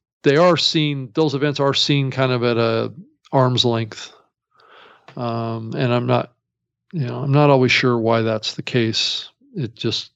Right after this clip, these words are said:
seems to be that way. <laughs> So, yeah, it, it, it, it certainly shouldn't be. I think as an industry, and, and I, I do have to give James Cridland credit for this. He's,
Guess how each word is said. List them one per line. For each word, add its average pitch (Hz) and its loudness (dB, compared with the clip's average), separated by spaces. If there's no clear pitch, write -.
seems 113 -6
to - -4
be 110 0
that 110 0
way. 110 -6
<laughs> - 0
So, 104 2
yeah, - -2
it, 131 2
it, - -8
it, 147 2
it 156 6
certainly 170 4
shouldn't 139 4
be. 113 -2
I 113 -2
think 131 -4
as 135 0
an 127 0
industry, 143 2
and, 120 -8
and 185 2
I, 170 2
I 151 0
do 151 4
have 147 4
to 143 -4
give 120 -2
James 123 -2
Cridland 123 -2
credit 135 2
for 110 -8
this. 120 -10
He's, 113 -4